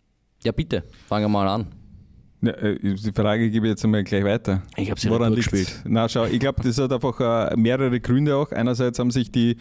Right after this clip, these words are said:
Speaker 2: Ablösesummen im letzten Jahrzehnt generell erhöht. Andererseits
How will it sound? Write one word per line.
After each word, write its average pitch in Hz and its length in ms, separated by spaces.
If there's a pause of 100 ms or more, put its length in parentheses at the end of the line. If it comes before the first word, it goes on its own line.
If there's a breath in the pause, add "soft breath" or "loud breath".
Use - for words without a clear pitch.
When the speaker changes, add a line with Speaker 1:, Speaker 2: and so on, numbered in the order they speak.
(280 loud breath)
Speaker 2:
Ablösesummen 123 1500
im 117 220
letzten 117 400
Jahrzehnt 113 840 (220)
generell 127 500
erhöht. 127 540
Andererseits 123 880